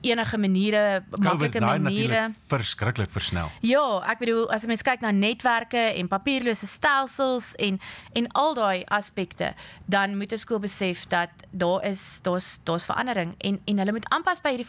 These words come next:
Speaker 1: verandering, want 'n gelukkige ouer is 'n trotse en 'n betrokke ouer wat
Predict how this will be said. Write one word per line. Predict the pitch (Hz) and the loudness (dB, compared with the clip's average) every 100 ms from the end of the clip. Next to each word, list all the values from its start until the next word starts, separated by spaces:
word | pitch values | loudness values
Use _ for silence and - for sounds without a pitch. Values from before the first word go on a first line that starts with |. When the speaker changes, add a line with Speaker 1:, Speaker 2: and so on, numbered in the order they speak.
| 277 | -4
Speaker 1:
verandering, | - 277 254 185 175 | -2 -2 -2 -4 -2
want | 185 180 | -2 -2
'n | 185 | -2
gelukkige | 202 185 208 311 320 - | 0 0 0 0 0 0
ouer | 247 214 165 64 - - - - - - - - - - | -2 -2 -4 -8 -14 -20 -20 -20 -20 -20 -20 -20 -12 -4
is | 196 220 | -4 -2
'n | 202 | -4
trotse | - 262 247 - 269 277 | -2 -2 -2 -2 0 0
en | - 190 190 | -2 -2 2
'n | 185 180 180 - - | 2 2 0 -4 -8
betrokke | 190 190 233 226 254 233 | -6 -4 -2 -2 0 -2
ouer | - 202 202 254 277 175 175 | 0 0 0 -2 -4 -8 -2
wat | 175 180 - | 0 -2 -8